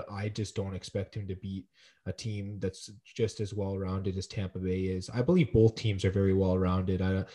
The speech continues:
I don't see many weaknesses for either of the two teams. Um, and I guess any more thoughts on, on just the, the Tampa Buc-, Tampa Bay Buccaneers offense as a whole?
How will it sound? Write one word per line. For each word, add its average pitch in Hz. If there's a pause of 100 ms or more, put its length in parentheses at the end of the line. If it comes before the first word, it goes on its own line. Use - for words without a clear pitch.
(220)
I 101
don't 113
see 113
many 95
weaknesses 90 (180)
for 92
either 90
of 90
the 92
two 98
teams. 95 (420)
Um, 101 (180)
and 107 (180)
I 113
guess 107
any 113
more 101
thoughts 98
on, 92
on 101
just -
the, 92
the 110
Tampa 95
Buc-, 95 (280)
Tampa 107
Bay 101
Buccaneers 101
offense 92
as 95
a 90
whole? 92